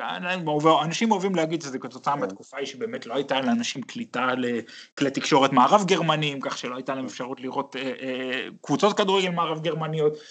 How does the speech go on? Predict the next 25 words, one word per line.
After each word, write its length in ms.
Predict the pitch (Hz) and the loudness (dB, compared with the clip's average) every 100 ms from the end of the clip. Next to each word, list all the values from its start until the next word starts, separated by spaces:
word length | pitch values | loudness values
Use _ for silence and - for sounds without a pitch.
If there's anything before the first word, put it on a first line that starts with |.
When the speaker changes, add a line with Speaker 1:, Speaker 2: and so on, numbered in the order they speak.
| - | 0
Speaker 1:
זה 140 | 151 | 4
ככה 260 | 160 170 151 | 4 4 4
התפיסה 340 | 143 143 147 | 2 0 2
הרווחת 460 | 143 139 131 131 135 | 2 2 0 -2 -4
שאני 280 | 127 170 233 | -4 0 2
מכיר, 380 | 170 185 160 139 | 0 -4 -4 -4
אבל 380 | 131 120 123 123 - - - - | -2 0 0 -2 -8 -18 -18 -16
זה 240 | 156 139 | -6 2
לא 100 | 208 | 4
משנה 300 | 240 220 220 | 4 4 4
למה, 300 | 190 131 120 | 4 2 0
השורה 280 | 123 - 208 | -10 -4 -2
התחתונה 380 | 233 - 170 190 | -2 -4 -6 -4
היא 120 | 220 | -4
שזה 200 | 180 160 | -6 -8
מועדון 440 | 139 135 147 202 196 _ | -8 -6 -2 -2 -2 _
ענק, 400 | 160 156 147 - | -2 0 0 -4
זה 140 | - 139 | -12 -10
מועדון 360 | 139 160 220 | -8 -4 -6
שבכל 480 | 196 151 - - 214 190 - | -6 -8 -4 2 2 0 -6
פינה 280 | 165 165 147 | -4 -4 -4
שאתה 140 | 139 | -4
הולך 240 | 139 151 | -4 -4
Speaker 2:
כן. 80 | 135 | -6
Speaker 1:
בדרזדן, 340 | 131 107 180 | -4 -2 -2